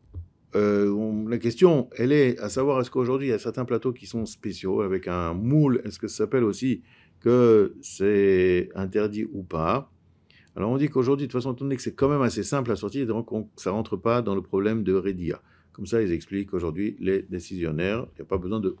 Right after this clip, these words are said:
Oumanou, de spécif-, de, d'être un spécialiste. Ensuite, Mishnah Berurah, il ramène comme quoi, il y a le Magen Abraham, il n'est pas tout à fait d'accord avec ce qui a été amené au nom du Aliou Rabbah, de savoir que est-ce qu'on peut venir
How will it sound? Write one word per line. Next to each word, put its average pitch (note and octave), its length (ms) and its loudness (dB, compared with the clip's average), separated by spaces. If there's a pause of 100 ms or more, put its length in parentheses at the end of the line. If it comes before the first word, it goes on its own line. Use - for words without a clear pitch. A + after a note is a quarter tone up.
Oumanou, C3+ 420 0 (180)
de E2+ 200 0
spécif-, - 720 -12
de, - 320 -8
d'être - 180 -2
un F2+ 60 -6
spécialiste. - 500 -12 (840)
Ensuite, E3 160 2
Mishnah D#3+ 180 2
Berurah, D#3+ 180 4
il E3 40 4
ramène D#3+ 300 2
comme C#3 140 -4
quoi, D3+ 220 4
il C#3 40 6
y - 20 6
a B2 40 4
le A#2+ 40 2
Magen C3 180 0
Abraham, B2 480 2 (460)
il F#2 60 -8
n'est G2 80 -2
pas B2+ 140 2
tout B2 140 -6
à A#2+ 60 -2
fait A#2+ 140 0
d'accord A#2 480 0 (1200)
avec A2 200 0
ce - 60 -12
qui A2+ 80 0
a - 20 4
été A2 140 2
amené A2+ 320 0
au G#2 80 0
nom G#2+ 160 0
du G#2 100 -2
Aliou G#2+ 240 4
Rabbah, B2 460 0 (320)
de G2 120 -6
savoir A2+ 500 4
que A#2 340 4 (1000)
est-ce G#2+ 200 -4
qu'on G#2 480 0
peut G2+ 120 -2
venir G2+ 420 0